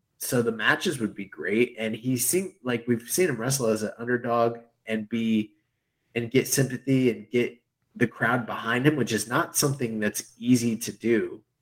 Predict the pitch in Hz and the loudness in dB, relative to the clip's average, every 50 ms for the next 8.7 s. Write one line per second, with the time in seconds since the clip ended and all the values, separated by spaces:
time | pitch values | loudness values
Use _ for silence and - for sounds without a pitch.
0 | _ 117 117 110 110 110 104 104 101 101 104 - _ _ _ _ _ _ _ _ | _ -6 -2 0 0 0 0 0 -4 -6 -10 -18 _ _ _ _ _ _ _ _
1 | _ _ _ _ _ _ _ _ _ _ _ _ _ _ _ _ _ _ - - | _ _ _ _ _ _ _ _ _ _ _ _ _ _ _ _ _ _ -2 2
2 | 135 135 135 127 127 120 117 113 117 - _ _ _ _ _ - - _ - 185 | 4 4 4 4 2 0 -2 -4 -10 -16 _ _ _ _ _ -20 -20 _ -2 2
3 | 170 185 175 180 165 131 110 101 107 117 - - - 123 139 143 139 135 - - | 2 4 4 4 4 2 0 -2 -6 -8 -10 -10 0 6 6 8 8 6 2 -4
4 | - _ _ _ _ _ _ _ _ _ _ _ _ _ _ _ _ _ _ _ | -16 _ _ _ _ _ _ _ _ _ _ _ _ _ _ _ _ _ _ _
5 | _ _ _ _ _ _ _ _ _ _ _ _ _ _ _ _ - - - - | _ _ _ _ _ _ _ _ _ _ _ _ _ _ _ _ -8 -8 -2 2
6 | - 139 139 - - 190 208 214 190 165 139 127 - - 127 117 - - - - | 2 2 2 0 0 0 2 4 4 4 2 2 0 -2 -2 -2 -2 -2 -2 0
7 | 147 139 - - - 131 127 117 - 127 123 123 120 - - 127 120 123 123 120 | 2 2 2 0 -2 -2 -2 -2 0 0 2 2 0 0 2 0 2 2 2 2
8 | 120 117 110 - - - 117 117 113 110 107 - - | 2 2 0 0 0 4 4 4 4 4 0 -8 -16